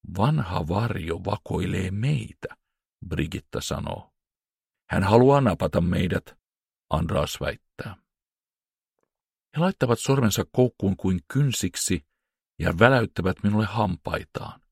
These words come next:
Peräännyn. Bianca ryömii nurmikolla lähemmäs varjomaista miestä.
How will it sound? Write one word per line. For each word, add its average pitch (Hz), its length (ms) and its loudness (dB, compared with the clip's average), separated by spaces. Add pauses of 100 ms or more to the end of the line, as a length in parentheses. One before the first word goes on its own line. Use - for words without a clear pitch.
(560)
Peräännyn. - 680 -4 (840)
Bianca 104 340 2
ryömii 104 340 4
nurmikolla 107 580 2
lähemmäs 110 420 0
varjomaista 104 580 0
miestä. - 540 -6